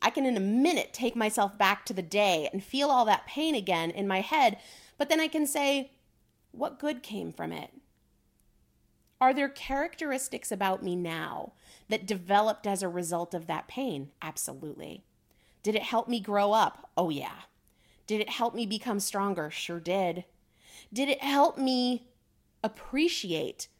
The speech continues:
all that he was to me, maybe in ways that I overlooked when he was alive?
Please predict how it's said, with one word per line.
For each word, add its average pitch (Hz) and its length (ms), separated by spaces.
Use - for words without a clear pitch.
all 240 240
that 240 180
he 226 160
was 208 420
to - 160
me, 151 460
maybe 247 420
in 247 160
ways 202 360
that 208 120
I 185 140
overlooked 185 680
when 180 80
he 190 180
was 180 160
alive? 165 540